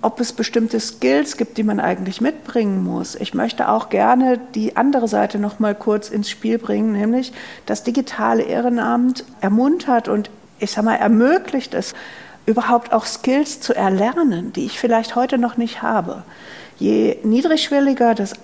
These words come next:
Einstiegsangebot ist, desto eher schaffe ich es aber halt auch, von den Mitstreitenden, von der Kollaboration, die dort stattfindet, meinen eigenen Nutzen zu ziehen und wirklich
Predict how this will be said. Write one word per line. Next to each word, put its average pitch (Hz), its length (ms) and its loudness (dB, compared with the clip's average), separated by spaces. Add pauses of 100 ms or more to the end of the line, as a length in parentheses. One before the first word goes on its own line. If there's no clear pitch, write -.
(180)
Einstiegsangebot 202 1160 0
ist, 247 380 -2
desto 226 320 0
eher 247 380 4
schaffe 247 360 0
ich 233 120 -2
es 233 140 -4
aber 208 240 0
halt 196 220 0
auch, 254 400 2 (500)
von 285 580 4
den 220 220 4
Mitstreitenden, 220 1080 0
von 240 680 2
der 196 320 2 (360)
Kollaboration, 247 1000 4
die 214 100 0
dort 202 180 -2
stattfindet, 208 720 -2
meinen 208 200 0
eigenen 220 420 2
Nutzen 208 400 -4
zu - 240 -12
ziehen 202 400 -2
und 196 180 -4
wirklich 196 420 -2